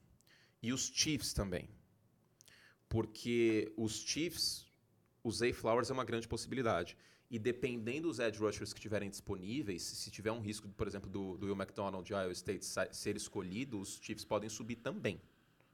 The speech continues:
Eu vejo Kansas City se movimentando, e Kansas City pode se movimentar pra baixo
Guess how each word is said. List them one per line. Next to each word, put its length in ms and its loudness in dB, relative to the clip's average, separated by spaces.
Eu 140 4
vejo 240 2
Kansas 220 -4
City 160 -4
se 80 -8
movimentando, 640 -2
e 80 -4
Kansas 240 -2
City 120 0
pode 180 -2
se 60 -6
movimentar 320 -2
pra 140 0
baixo 480 4